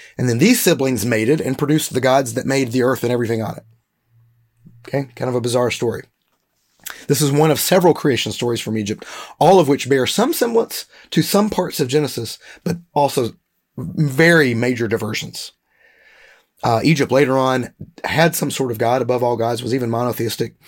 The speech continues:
for a brief period, if I recall correctly. So a lot of changes going on in Egyptian,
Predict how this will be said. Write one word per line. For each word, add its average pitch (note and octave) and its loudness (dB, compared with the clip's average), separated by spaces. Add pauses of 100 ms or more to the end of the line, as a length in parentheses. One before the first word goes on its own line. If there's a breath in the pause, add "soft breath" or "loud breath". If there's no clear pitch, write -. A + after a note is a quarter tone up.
(140 loud breath)
for - -2
a A#2 2
brief B2 -2
period, A#2 -2
if A2 -8
I A2 -4
recall G#2+ -4
correctly. G#2+ -8 (260 loud breath)
So - -6
a A#2+ 0
lot C3 4
of B2 -4
changes A2 -4
going G#2+ -6
on G#2+ -6
in G#2+ -8
Egyptian, G#2+ -10